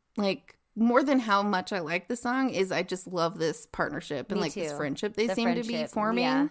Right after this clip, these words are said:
Speaker 1: Yes, it's
Speaker 2: Yes.
Speaker 1: so nice. I
Speaker 2: I'm
Speaker 1: like it a
Speaker 2: also,
Speaker 1: lot.
Speaker 2: I will say this one, and I mean, this and Megan Thee Stallion, you can't have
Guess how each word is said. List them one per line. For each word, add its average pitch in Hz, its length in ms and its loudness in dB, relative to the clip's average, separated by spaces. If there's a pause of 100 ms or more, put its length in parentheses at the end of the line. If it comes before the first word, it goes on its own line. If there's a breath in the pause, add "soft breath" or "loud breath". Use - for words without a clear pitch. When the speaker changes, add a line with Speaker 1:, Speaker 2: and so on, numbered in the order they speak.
(140)
Speaker 1:
Yes, 185 680 0
it's - 100 0
Speaker 2:
Yes. 151 180 2
Speaker 1:
so 196 160 0
nice. 175 400 -6
I 220 140 2
Speaker 2:
I'm 269 80 4
Speaker 1:
like 277 160 4
it 226 80 -4
a - 40 2
Speaker 2:
also, - 240 -2
Speaker 1:
lot. - 120 -4
Speaker 2:
I 233 140 6
will 277 160 0
say 269 200 -2
this 226 300 -2
one, 254 180 0
and 196 380 0
I 196 100 0
mean, 190 460 -4
this 220 240 0
and 240 120 -2
Megan 196 260 -2
Thee 196 40 -6
Stallion, 180 500 0
you 202 100 0
can't 240 320 0
have 196 460 0